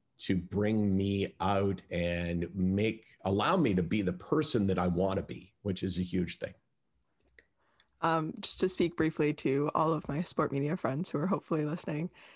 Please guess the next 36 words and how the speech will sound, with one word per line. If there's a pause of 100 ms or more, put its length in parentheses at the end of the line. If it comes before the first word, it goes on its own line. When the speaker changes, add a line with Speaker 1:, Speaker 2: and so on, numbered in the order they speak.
(120)
Speaker 2:
do
you
find
that
going
into
broadcasting,
when
you
first
started,
you
had
to
be
a
little
bit
more
kind
of
conventional,
and
then
you
were
able
to
be
yourself
kind
of
as
your
reputation
grew?